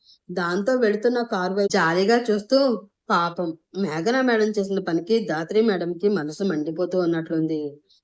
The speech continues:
"ఈ మంటల్లో పడి ఆ, మా ఆకాష్ సార్ మాడి మసైపోతారేమో. అసలే ఆయన మీద ప్రాణాలు పెట్టుకుని ఉన్నారు ఫ్యాన్స్" అని మనసులో అనుకున్నాడు మధు. హోటల్,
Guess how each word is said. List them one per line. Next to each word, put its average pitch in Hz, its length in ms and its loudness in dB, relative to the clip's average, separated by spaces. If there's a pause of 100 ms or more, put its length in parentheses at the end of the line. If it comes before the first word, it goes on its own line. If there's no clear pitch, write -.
"ఈ 208 120 8
మంటల్లో 196 560 2
పడి 196 420 2
ఆ, 175 220 0 (120)
మా 185 140 -2
ఆకాష్ 180 540 0 (140)
సార్ 214 220 2
మాడి 180 340 0
మసైపోతారేమో. 180 1120 -2 (420)
అసలే 180 440 0
ఆయన 185 340 0
మీద 175 260 -2 (420)
ప్రాణాలు 196 420 0
పెట్టుకుని 226 300 0
ఉన్నారు 208 300 0
ఫ్యాన్స్" 185 720 -4 (420)
అని 226 160 2
మనసులో 208 460 0
అనుకున్నాడు 196 460 0
మధు. 165 680 -2 (460)
హోటల్, 233 380 2